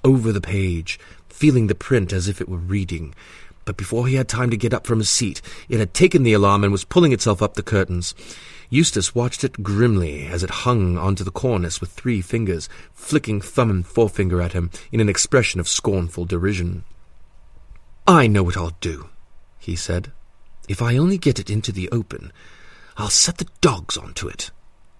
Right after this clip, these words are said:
He spoke to Saunders of the suggestion. "It's a jolly good idea," he said, "only we won't wait till we find it out of doors.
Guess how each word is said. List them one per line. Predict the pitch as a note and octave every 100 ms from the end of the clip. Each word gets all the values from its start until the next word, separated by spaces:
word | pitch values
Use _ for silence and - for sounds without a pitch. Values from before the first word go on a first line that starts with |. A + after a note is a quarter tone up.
| - - _ - - - - - - -
He | - C3+
spoke | - G3
to | -
Saunders | - G2+ F2+ F#2+
of | F#2
the | E2+
suggestion. | - F2 F2+ - - F2+ - - - - - - - -
"It's | G#3 -
a | F#2 -
jolly | - B2 E3+ F#3+ E2
good | F2+ G2+ A2+
idea," | B2 A#2 E3 C#3 C2 - - -
he | - F#2
said, | - F#2 - - - - -
"only | D#3+ F3
we | E3+
won't | D#3+ G3 A#2
wait | B2+ D3+ F#2+ F2
till | C3
we | C3
find | - C#3+ C3+ B2+
it | B2+
out | B2 A#2
of | A#2+ -
doors. | D3 A2 E2+